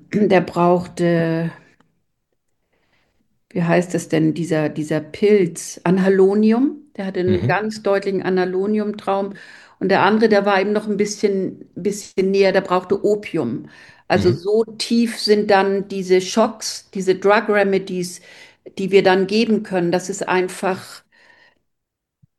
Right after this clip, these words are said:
Speaker 1: ein, ein so großes Glück, dass wir diese tiefen Mittel haben, um diesen, diese Kinder in, in diesen Situationen zu unterstützen.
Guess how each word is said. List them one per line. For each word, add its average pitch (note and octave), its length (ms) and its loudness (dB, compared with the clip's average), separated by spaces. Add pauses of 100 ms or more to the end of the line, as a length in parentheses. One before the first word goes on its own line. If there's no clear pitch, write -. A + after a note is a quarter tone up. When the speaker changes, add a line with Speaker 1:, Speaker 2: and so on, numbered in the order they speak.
(140)
Speaker 1:
ein, F3+ 420 0
ein D#3+ 680 0 (140)
so G3 260 0
großes G#3 500 4
Glück, C#4+ 280 2
dass G3 200 0
wir F#3+ 140 0
diese G#3 400 -2
tiefen A#3+ 500 0
Mittel G#3 300 4
haben, G3 340 -2
um F#3 220 -4
diesen, F#3 600 -4
diese F#3+ 260 2
Kinder G#3+ 500 4 (880)
in, F#3 380 2
in F#3+ 240 -2
diesen F#3 520 -2
Situationen G3+ 1000 0
zu G#3+ 140 -6
unterstützen. - 840 -8